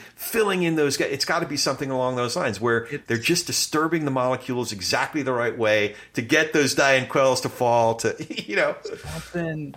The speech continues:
Speaker 2: yeah. And again, maybe it's just in hindsight, it seems like it was always destined, but, like, I, I feel like the Red Sox in eighty-six were just, they were, they,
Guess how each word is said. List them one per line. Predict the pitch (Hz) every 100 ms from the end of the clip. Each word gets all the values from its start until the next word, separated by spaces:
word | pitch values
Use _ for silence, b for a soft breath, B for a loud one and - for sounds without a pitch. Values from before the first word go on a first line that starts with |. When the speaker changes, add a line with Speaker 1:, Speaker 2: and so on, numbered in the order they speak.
| -
Speaker 2:
yeah. | 135 147 143
And | 165
again, | 165 170 143 123
maybe | 151 190 202
it's | 185 180
just | - 143 -
in | 135
hindsight, | 120 117 123 127 123 - 120 113 113 113 _ _ _ - -
it | 117 -
seems | 135 113
like | 117 120
it | 117
was | 104
always | 107 107 101
destined, | - 104 101 - 110 104
but, | 110
like, | 117 113
I, | 151 185
I | 170
feel | 175 226
like | -
the | 127
Red | 120 127 -
Sox | 120 104 -
in | 104
eighty-six | 104 104 98 110 95 -
were | 107
just, | 98 101 - b b b _ _ _ _ _ _ _ _ _ _ _ _ _ _ _ _ _ 127
they | 180
were, | 190 180
they, | 170 151 175